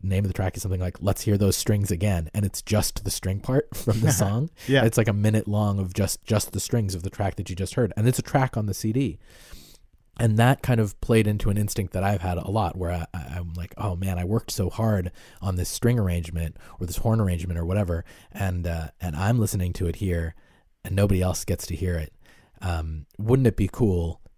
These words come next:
Speaker 1: if there were a way to l-, let other people hear it?"
Speaker 2: I have a,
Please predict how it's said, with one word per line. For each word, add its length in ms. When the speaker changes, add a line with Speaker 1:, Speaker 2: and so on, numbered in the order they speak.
Speaker 1:
if 160
there 140
were 160
a 40
way 260
to 120
l-, 300
let 340
other 160
people 240
hear 160
it?" 140
Speaker 2:
I 80
have 260
a, 320